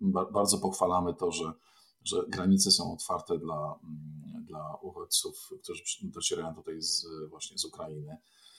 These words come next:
e, i że mogą tu liczyć na, na wsparcie i, i mogą, e, s-, są normalnie wpuszczani bez, e, żadnych problemów.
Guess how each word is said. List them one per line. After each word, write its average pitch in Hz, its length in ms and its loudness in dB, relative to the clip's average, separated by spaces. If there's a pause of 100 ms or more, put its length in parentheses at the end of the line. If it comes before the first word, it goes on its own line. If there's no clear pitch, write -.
(280)
e, 82 300 -4
i 95 60 -6
że 82 160 -2
mogą 82 300 -6
tu - 120 -6
liczyć 82 400 -4
na, 80 300 -4 (160)
na 82 160 -8
wsparcie - 640 0
i, 82 500 -12
i 90 120 -12
mogą, 85 440 -12
e, 90 1300 -18
s-, - 340 0
są 95 240 2
normalnie 95 360 -4
wpuszczani 95 560 2
bez, - 380 4 (180)
e, - 80 -10
żadnych 90 320 -6
problemów. - 560 -2